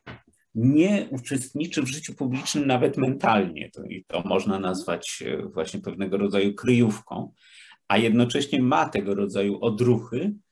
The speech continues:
e, no, po-, polegające na tym, żeby kibicować Małyszowi i mówić: "Tak, to są wielkie wartości", i kiedy się odbywa Marsz Niepodległości.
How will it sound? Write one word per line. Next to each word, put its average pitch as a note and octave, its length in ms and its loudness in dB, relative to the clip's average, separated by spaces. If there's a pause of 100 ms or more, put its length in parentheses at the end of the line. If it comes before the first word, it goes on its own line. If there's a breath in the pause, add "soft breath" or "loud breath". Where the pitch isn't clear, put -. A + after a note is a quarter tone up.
(340)
e, G#2+ 540 2
no, A2 300 -2
po-, - 160 -14
polegające G#2+ 680 0
na G2 180 -2
tym, G2 220 -6
żeby F#2+ 600 0
kibicować F#2+ 680 -2
Małyszowi A2 960 0
i G2+ 100 -4
mówić: G#2+ 340 -2
"Tak, F#2 260 -2
to F#2+ 100 -12
są - 180 -8
wielkie F#2 380 -2
wartości", - 680 -6 (680 soft breath)
i F2+ 460 -2
kiedy F2 320 -8
się E2 280 -8
odbywa E2+ 380 -6
Marsz E2 260 -10
Niepodległości. F2 840 -8